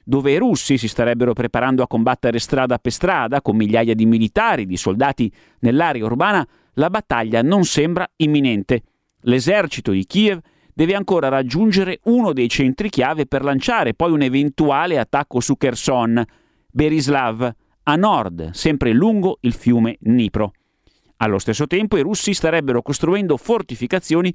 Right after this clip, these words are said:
in diverse zone occupate, per esempio nelle regioni di Kherson e Zaporizhia, ma anche intorno alla città di Mariupol. Questo dice due cose. La prima,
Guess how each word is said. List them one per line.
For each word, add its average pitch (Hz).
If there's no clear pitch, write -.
in 151
diverse 175
zone 151
occupate, 156
per 156
esempio 143
nelle 127
regioni 123
di 123
Kherson 147
e 113
Zaporizhia, 143
ma 143
anche 220
intorno 208
alla 143
città 165
di 127
Mariupol. 113
Questo 226
dice 180
due 170
cose. 101
La 165
prima, 113